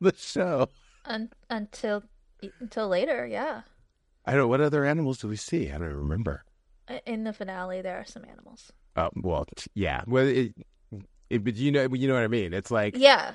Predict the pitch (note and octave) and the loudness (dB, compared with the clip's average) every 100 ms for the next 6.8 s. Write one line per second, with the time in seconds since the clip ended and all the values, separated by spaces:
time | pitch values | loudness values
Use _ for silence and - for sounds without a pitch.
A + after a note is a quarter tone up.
0 | - _ - G#3+ C#3 F#2 E2 - - - | -14 _ -4 0 2 2 -2 -12 -20 -20
1 | - - G3+ - - C#4+ D4 E4+ F#4+ D#4+ | -6 2 8 8 8 4 6 6 6 4
2 | B3+ A#3+ A3 - B3 A#3+ A#3 A3+ A3+ - | 4 2 -2 2 4 6 4 2 0 -4
3 | A#3 A3+ - - G#3+ A3+ G3 F3+ E3+ A#2 | -8 -10 -8 -6 4 6 8 6 4 2
4 | F3 G#3+ - A3+ G#3+ A3+ A3+ A3 F#3+ - | -2 -6 -10 -4 2 4 6 6 2 -2
5 | E3+ - - A3+ A3+ A#3 G#3+ A3 - - | -6 -6 -6 -4 -2 2 2 2 -2 -4
6 | G#3 F#3+ - - A3 A3 F#3 | -2 -2 -6 -6 -2 0 0